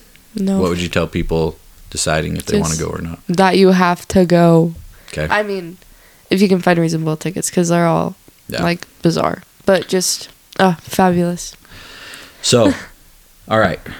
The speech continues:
Speaker 2: I know this show, this one, we're, we're at about, like, forty, a little over forty minutes.
Speaker 1: Dang.
Speaker 2: I will say normally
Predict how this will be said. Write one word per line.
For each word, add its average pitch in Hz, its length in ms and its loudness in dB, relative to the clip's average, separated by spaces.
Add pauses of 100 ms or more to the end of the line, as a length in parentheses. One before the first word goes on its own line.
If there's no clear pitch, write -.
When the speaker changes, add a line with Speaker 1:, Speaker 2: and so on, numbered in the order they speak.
(100)
Speaker 2:
I 107 80 0
know 113 160 2
this 120 140 0
show, 120 240 2
this 107 260 0
one, 107 400 6
we're, 104 300 2
we're 107 220 4
at 104 80 0
about, 95 240 0
like, 90 180 -2
forty, 95 480 0
a 90 360 -10
little 98 200 2
over 92 180 2
forty 90 260 -2
minutes. 82 260 -2
Speaker 1:
Dang. 202 580 -4
Speaker 2:
I 208 60 0
will 233 140 2
say 123 200 2
normally 107 560 2